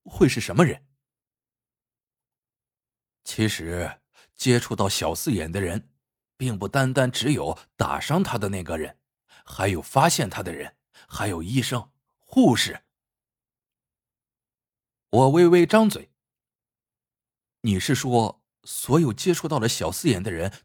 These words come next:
都有嫌疑？”黄凯点了点头。“是的，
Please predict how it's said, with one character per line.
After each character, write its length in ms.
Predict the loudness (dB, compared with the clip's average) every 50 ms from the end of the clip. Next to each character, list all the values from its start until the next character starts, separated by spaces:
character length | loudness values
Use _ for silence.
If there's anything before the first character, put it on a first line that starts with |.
| _ _
都 200 | -4 0 4 4
有 100 | 4 4 2
嫌 260 | 0 0 0 0 0
疑？” 180 | -2 -8 _ _ _ _ _ _ _ _ _ _ _ _ _ _ _ _ _ _ _ _ _ _ _ _ _ _ _ _ _ _ _ _ _ _ _ _ _ _ _
黄 280 | _ 6 6 6 6
凯 180 | 6 2 0 -2
点 280 | 0 0 -2 -2 0 0
了 80 | 2
点 220 | 2 0 -2 -2 -4
头。 320 | -4 -4 -4 -4 -4 _ _ _ _ _ _ _ _ _ _ _ _ _ _ _ _ _ _ _ _ _ _ _ _ _ _ _ _ _ _ _ _ _ _ _ _ _ _ _ _ -14
“是 300 | -10 -6 -4 -2 -2 -2
的， 320 | -2 -4 -6 -8 -10 _